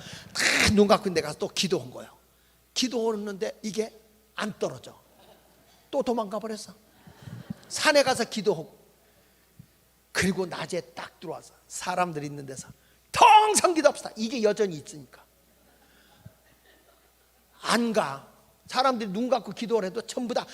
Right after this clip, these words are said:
"주여!" 하고 있지, 눈을 뜨고 하지 세 번은 안 속는 거야.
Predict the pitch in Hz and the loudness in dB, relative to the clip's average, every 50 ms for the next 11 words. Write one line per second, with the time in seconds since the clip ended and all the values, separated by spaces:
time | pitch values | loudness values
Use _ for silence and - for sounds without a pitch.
0 | - - - - - 466 554 554 466 453 440 453 466 466 466 453 453 453 453 415 | -20 -6 4 6 10 10 12 10 10 8 6 6 6 8 8 8 10 10 8 8
1 | 415 415 403 403 403 403 392 392 392 392 392 381 381 381 381 370 370 - 359 320 | 8 6 6 6 6 6 6 6 6 6 6 4 4 4 6 6 6 6 8 6
2 | 320 277 - - 339 403 370 - - - - - - - - - 196 240 330 370 | 6 4 6 8 8 8 8 6 -2 -6 -10 -10 -10 -10 -6 4 8 10 10 12
3 | 359 349 359 349 - 381 427 339 320 311 247 294 285 330 302 - - - - - | 12 12 10 10 12 10 10 12 12 10 10 10 10 8 8 8 2 -10 -14 -18
4 | - - - - - - - 392 427 403 381 359 330 320 269 247 214 175 262 247 | -18 -14 -6 -4 4 8 10 10 10 10 8 8 8 8 6 6 6 4 4 6
5 | 220 196 180 160 147 127 | 6 4 4 4 2 2